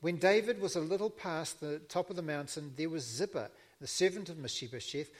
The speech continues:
who met him with a couple of saddle donkeys, and on them two hundred <coughs> loaves of bread, one hundred clusters of raisins, and one hundred summer fruits and skin wine. And the king said to Ziba, "What, what do you mean by, uh, to do all these?"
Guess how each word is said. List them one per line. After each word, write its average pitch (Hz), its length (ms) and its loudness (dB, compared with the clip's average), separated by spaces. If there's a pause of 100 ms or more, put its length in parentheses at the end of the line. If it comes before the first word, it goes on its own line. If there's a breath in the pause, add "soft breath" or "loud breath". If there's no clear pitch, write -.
(200 loud breath)
who 160 120 4
met 202 320 2
him 220 100 -2
with 160 120 -2
a 156 60 2
couple - 380 -8
of 185 80 0
saddle 185 360 0
donkeys, 151 560 -4 (340 loud breath)
and 156 140 0
on 220 180 2
them 156 240 0
two 233 220 0
hundred 180 340 -2
<coughs> 160 40 2
loaves 180 340 4
of 123 160 -4
bread, 156 400 0
one 175 160 0
hundred 175 400 -4
clusters 175 460 -6
of 147 120 -8
raisins, 135 460 0 (220 loud breath)
and 143 100 -4
one 160 80 0
hundred 170 400 -2
summer 185 400 -2
fruits - 600 -6
and 131 140 -10
skin 143 400 -6
wine. 123 340 -6 (520 loud breath)
And 185 100 -4
the 185 40 2
king 220 260 0
said 240 240 0
to 196 100 -2
Ziba, 156 340 0
"What, 175 360 -4
what 196 140 -2
do 233 80 -6
you 226 80 -2
mean 247 200 -4
by, 139 300 0 (520 loud breath)
uh, 147 460 0
to 156 140 -6
do 175 180 2
all 170 140 2
these?" 190 380 -4